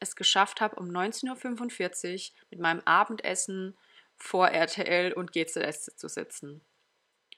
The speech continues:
Doch, ja, über die letzten Jahre hat sich diese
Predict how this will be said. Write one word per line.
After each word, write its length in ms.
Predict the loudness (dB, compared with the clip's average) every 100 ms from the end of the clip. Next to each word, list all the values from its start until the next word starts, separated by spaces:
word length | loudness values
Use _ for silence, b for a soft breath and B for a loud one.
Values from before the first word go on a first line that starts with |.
| _ _ _ _ _
Doch, 400 | 0 0 0 -12 -16 _ _ _ _ _ _ _
ja, 260 | 4 8 8
über 140 | 6
die 100 | 0
letzten 460 | 2 2 2 -6 0
Jahre 500 | 6 8 6 4 -2
hat 140 | -4
sich 140 | -8 -8
diese 500 | -4 0 0 0